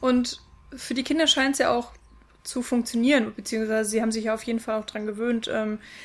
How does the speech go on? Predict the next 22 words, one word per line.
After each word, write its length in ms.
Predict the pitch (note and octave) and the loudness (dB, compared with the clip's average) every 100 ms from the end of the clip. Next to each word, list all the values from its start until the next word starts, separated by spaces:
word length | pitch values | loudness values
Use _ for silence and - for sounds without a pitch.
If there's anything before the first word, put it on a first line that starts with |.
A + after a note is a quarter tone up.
| - | -6
man 160 | A#3 A3 | 0 2
weiß 280 | A3 A#3+ A#3+ | 4 2 0
jetzt, 400 | A#3 - - - - | -2 -2 -2 -6 -4
also 200 | A3+ A#3 | 0 4
irgendwann 340 | C#4 C#4+ B3+ | 4 6 4
im, 180 | B3 A#3 | 2 0
später 260 | - C#4 | 2 4
im 80 | C4+ | 4
Film 200 | C4 B3 | 4 2
sagen 280 | A3+ G#3+ C4 | 2 2 2
sie 100 | C#4 | 0
es 100 | B3+ | 0
auch, 220 | - C4 | 0 0
wie 60 | A#3 | 0
lange 320 | G#3+ A#3+ C4 | 2 2 0
sie 420 | A#3+ B3 B3 - - - _ - | 0 0 -2 -4 -8 -20 _ -4
im 200 | A#3 A3 - G#3 | -2 -4 -8 -2
Wald 360 | G#3 A3+ B3 | 2 4 2
schon 220 | - B3 A3+ | 0 0 0
gelebt 500 | A3 A3 C4+ - - | 0 -2 -2 -6 -2
haben. 420 | A#3+ B3 B3+ B3 | 0 2 0 2
Ähm, 420 | A3+ A3 G#3+ G#3+ | 2 2 0 -4